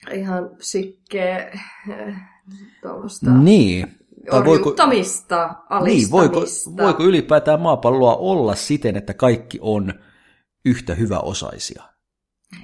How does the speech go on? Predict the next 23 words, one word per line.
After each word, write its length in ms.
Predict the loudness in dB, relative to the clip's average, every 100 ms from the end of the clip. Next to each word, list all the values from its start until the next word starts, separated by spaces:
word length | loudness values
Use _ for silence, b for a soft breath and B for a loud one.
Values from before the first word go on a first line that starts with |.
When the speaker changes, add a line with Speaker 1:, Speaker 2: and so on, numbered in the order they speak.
| -12
Speaker 2:
Voidaanko 500 | 0 2 4 2 0
me 120 | -4 -2
koskaan 400 | -4 -4 -10 -4
päästä 280 | -4 -4
semmoiseen 540 | -10 -8 -8 -10 -14 -14
tulokseen? 520 | -16 -18 -16 -18 -18 -10
Speaker 1:
Mi-, 460 | -2 0 0 -2
nimenomaan, 680 | -2 -2 -2 -2 -2 -2 -2
miksi 240 | -6 -6
sen 180 | -6 -6
pitää 340 | -6 -6 -4 -4
sen 200 | -4 -4
maailman 600 | -2 -2 -2 -2 -4 -4
varallisuuden 1040 | -4 -2 -4 -6 -8 -12 -12 -8 -6 -4
jakautua 760 | -2 -2 -4 -6 -6 -6 -6 -6
niin 440 | -6 -6 -6 -8
pienelle 600 | -6 -6 -4 -6 -8 -12 -12
prosentille? 1080 | -6 -6 -6 -10 -12 -14 -16 -14 -12 -12 -14 b b b b _ -18 -14 -12 -12 -8
Speaker 2:
Niin. 540 | -2 0 2 -2 -6 _ _ _ _ _ _ _ _ _
Niin, 140 | 0 0
ja 100 | 0
oikeastaan 400 | -2 -4 -2 -2
se, 320 | -4 -8